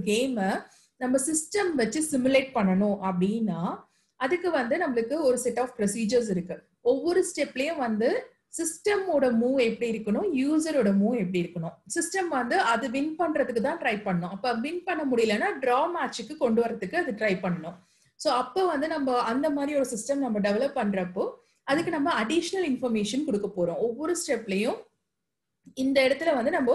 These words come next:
ஒ-, ஒரு extra information இந்த மாதிரி போட்டோம்னா நம்மளுக்கு X win ஆகிறதுக்கான possibility இருக்கு. So இந்த additional information வந்து heuristic ஃபங்க்ஷன்னு சொல்லுவோம்.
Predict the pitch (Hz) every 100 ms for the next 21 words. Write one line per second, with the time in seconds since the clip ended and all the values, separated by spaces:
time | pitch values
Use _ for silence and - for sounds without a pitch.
0 | - - _ _ 233 240 262 311 285 -
1 | - 339 277 220 196 185 196 190 240 285
2 | 302 285 285 349 339 262 220 208 190 302
3 | 359 254 214 208 - 285 262 247 214 202
4 | 202 226 262 311 190 - 196 190 185 170
5 | 190 190 - - _ 294 254 233 233 359
6 | - 381 269 277 285 269 254 196 214 339
7 | 269 294 302 302 - 233 196 220 220 226
8 | 196 165 160